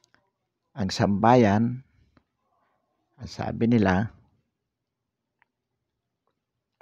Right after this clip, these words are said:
they are open to any presidentiable, even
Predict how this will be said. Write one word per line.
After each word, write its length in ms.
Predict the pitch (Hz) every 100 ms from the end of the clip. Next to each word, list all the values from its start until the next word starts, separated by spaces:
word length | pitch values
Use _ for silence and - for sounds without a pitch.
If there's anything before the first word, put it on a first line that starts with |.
| - - _ _ _ 117
they 80 | 107
are 160 | 98 -
open 560 | 123 113 - 117 110 -
to 160 | - 60 82
any 800 | 104 98 98 101 98 98 - - 85 _ _ _ _ _ _ _ _ _ -
presidentiable, 960 | 101 95 107 101 101 - 95 - 98 123 -
even 320 | 98 92 98